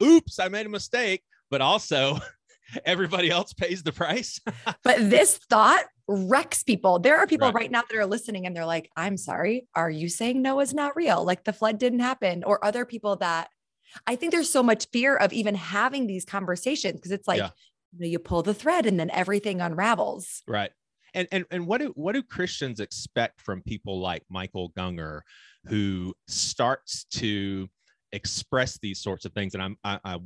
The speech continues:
Speaker 1: I wanna say it was specifically Noah. He just said in passing, like, you know, "I, I don't believe in, in the flood and all of that." And th-, the, the, he thought the family who he was a part of for maybe a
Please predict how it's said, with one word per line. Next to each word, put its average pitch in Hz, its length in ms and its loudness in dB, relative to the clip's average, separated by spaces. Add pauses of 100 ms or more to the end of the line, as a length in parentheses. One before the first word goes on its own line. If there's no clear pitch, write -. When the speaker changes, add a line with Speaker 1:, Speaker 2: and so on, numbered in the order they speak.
Speaker 1:
I 98 80 -6
wanna 131 240 0
say 95 240 -4
it 90 100 -10
was 92 260 -6
specifically 101 640 -8
Noah. 95 460 0
He 101 120 -12
just 104 280 -12
said 104 160 -2
in 92 180 -10
passing, 87 500 -10
like, 85 300 -10
you 160 80 -12
know, 131 180 -6
"I, 127 260 -6
I - 20 -4
don't 180 260 -6
believe 78 340 -10
in, 85 200 -10 (260)
in 90 160 -6
the 87 80 -8
flood 95 300 -6
and 87 100 -6
all 85 180 -6
of 82 100 -10
that." 95 240 -6 (300)
And 131 300 -2 (540)
th-, 110 180 -18 (220)
the, 120 580 0
the, 104 220 -4 (520)
he 156 200 -2
thought 175 420 0 (100)
the 113 120 -2
family 120 720 -2 (240)
who 113 420 4
he 151 200 -4
was 120 160 -2
a 107 60 -2
part 151 380 2
of 95 300 0
for 95 480 -4
maybe 110 280 -4
a 92 100 -8